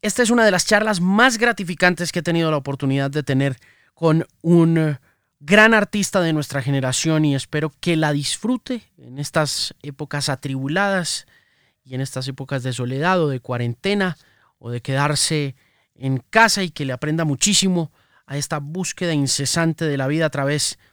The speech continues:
del arte de quien considero yo es un hombre excepcional. El episodio es además el primero que grabamos para la segunda temporada del programa El Podcast de Canal trece. Quiero agradecerle muy especialmente a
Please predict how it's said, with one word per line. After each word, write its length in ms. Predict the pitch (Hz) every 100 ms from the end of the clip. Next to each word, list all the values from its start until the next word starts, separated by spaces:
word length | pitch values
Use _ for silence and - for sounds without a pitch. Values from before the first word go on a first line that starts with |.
| _ _
del 220 | - 151 160
arte 500 | 160 151 - 139 - _ _ _ _ _
de 120 | - 131
quien 160 | 143
considero 400 | 139 135 135 131
yo 140 | 127 135
es 100 | 135
un 80 |
hombre 260 | 131 131 127
excepcional. 680 | 113 120 - 120 113 113 113
El 80 | 117
episodio 680 | - 127 - 190 196 190 - - _ _ _ _
es 140 | 151
además 440 | 190 170 175 190 - -
el 260 | 214 233
primero 560 | - 220 220 226 202 175
que 120 | 180
grabamos 540 | 175 175 165 151 -
para 240 | - 202 202
la 100 | 190
segunda 380 | 185 185 202 190
temporada 560 | 185 170 180 175 165
del 160 | 175 170
programa 440 | 170 170 170 175 -
El 160 | 147
Podcast 720 | - - 208 - 202 185 - - _ _ _ _
de 180 | 123 151
Canal 420 | - 165 190 214
trece. 420 | - 214 208 247
Quiero 180 | - 165
agradecerle 480 | 170 165 147 156 165
muy 340 | 160 190 254
especialmente 680 | 233 - 190 175 190 190 202
a 140 | 175